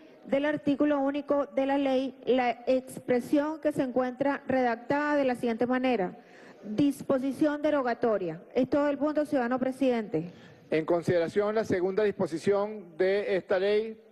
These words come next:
Speaker 2: por parte de los diputados y diputadas. No habiendo debate, queda aprobada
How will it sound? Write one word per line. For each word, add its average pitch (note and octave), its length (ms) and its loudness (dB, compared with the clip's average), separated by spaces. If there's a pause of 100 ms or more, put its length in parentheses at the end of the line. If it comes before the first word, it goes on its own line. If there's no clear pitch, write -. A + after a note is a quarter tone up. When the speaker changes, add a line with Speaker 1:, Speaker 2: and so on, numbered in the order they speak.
Speaker 2:
por E3 160 0
parte F3+ 400 0
de G3 80 2
los F3+ 100 0
diputados F#3 440 0
y - 20 2
diputadas. G#3 680 -2 (1080)
No D#3+ 120 0
habiendo F#3 260 0
debate, G3 380 0
queda G3 500 0
aprobada A3 960 0